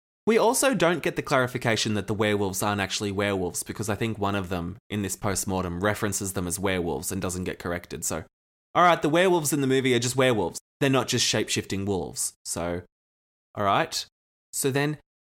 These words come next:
Renesmee, Bella, Jacob and Edward are just, like, standing talking to each other, and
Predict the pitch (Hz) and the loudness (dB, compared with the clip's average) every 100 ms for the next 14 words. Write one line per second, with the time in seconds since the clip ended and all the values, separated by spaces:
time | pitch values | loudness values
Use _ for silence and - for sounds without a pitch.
0 | _ 123 127 127 127 135 127 123 - 104 | _ -2 2 2 2 0 0 0 -4 -2
1 | 107 107 104 104 110 104 101 107 98 98 | 0 2 2 0 -2 -2 0 -2 -4 -2
2 | 95 98 87 90 95 95 85 - - 104 | -2 -2 -2 -2 -4 -4 -4 -4 -4 -2
3 | 98 92 98 95 101 95 90 90 90 92 | -4 -4 -4 -4 -6 -4 -4 -6 -4 -4
4 | 101 | -6